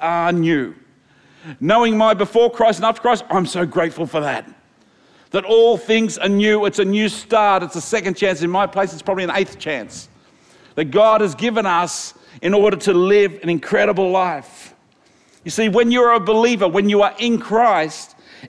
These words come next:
everything becomes new. That's why it says we no longer regard, um, we, we, sorry, we regard no longer anyone from a worldly point of view.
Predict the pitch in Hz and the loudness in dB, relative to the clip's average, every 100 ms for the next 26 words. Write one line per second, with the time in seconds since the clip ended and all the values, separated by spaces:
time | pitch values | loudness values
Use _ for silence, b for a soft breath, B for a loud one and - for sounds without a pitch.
0 | - 214 226 208 208 202 185 180 165 220 | -2 0 0 0 0 0 -2 -4 -4 -4
1 | 240 - - _ _ _ b b - 190 | -6 -8 -18 _ _ _ b b -4 0
2 | 208 - 240 208 B 226 202 202 214 202 | 0 2 2 0 B -4 0 2 2 2
3 | 220 220 202 185 165 226 220 196 160 - | 2 0 -2 -2 0 2 2 2 -2 -12
4 | b b b - 160 170 165 175 190 190 | b b b -6 0 0 0 0 -2 -4
5 | - - 170 190 147 127 - 160 156 165 | -14 -8 -2 0 -2 -8 -4 -2 0 0
6 | 180 185 175 165 156 208 202 190 190 190 | 0 0 -2 -6 -2 0 0 0 0 2
7 | 202 165 151 196 214 190 151 135 160 151 | 0 -2 -2 -2 -2 -2 -2 -4 -4 -2
8 | 175 175 170 135 165 165 185 175 | 0 0 -2 -2 -2 -2 -2 -4